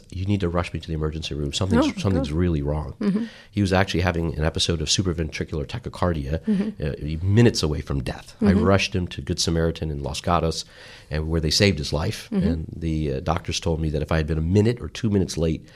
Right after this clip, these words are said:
Speaker 1: I would have lost my dad.
Speaker 2: Wow.
Speaker 1: And so when you see someone you
Speaker 2: Mm-hmm.
Speaker 1: love having a heart issue, it's worse than a horror movie.
Speaker 2: Mm-hmm.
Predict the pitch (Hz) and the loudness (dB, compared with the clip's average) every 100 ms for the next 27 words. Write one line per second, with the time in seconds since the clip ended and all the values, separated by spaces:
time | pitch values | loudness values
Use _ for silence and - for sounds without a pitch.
0 | - - 82 82 76 82 82 - 73 76 | -20 -8 -2 -2 0 0 0 -4 -6 -6
1 | - - 208 180 233 - - - 82 90 | -8 -4 -2 -2 -4 -10 -18 -8 -2 2
2 | 95 85 92 110 170 - 151 156 - 110 | 4 4 4 6 8 8 8 8 8 4
3 | 78 76 85 87 92 101 117 80 76 - | 2 -2 0 2 6 6 6 2 -4 -2
4 | 90 92 87 - 76 73 - 120 143 71 | 0 0 -2 -6 -4 -2 4 4 4 0
5 | 69 64 - - - - 123 127 151 202 | -4 -6 -10 -20 -14 -2 0 2 2 2
6 | - 156 131 160 220 110 69 - - - | 4 4 4 2 2 2 -2 -8 -6 -2
7 | 190 220 | 0 0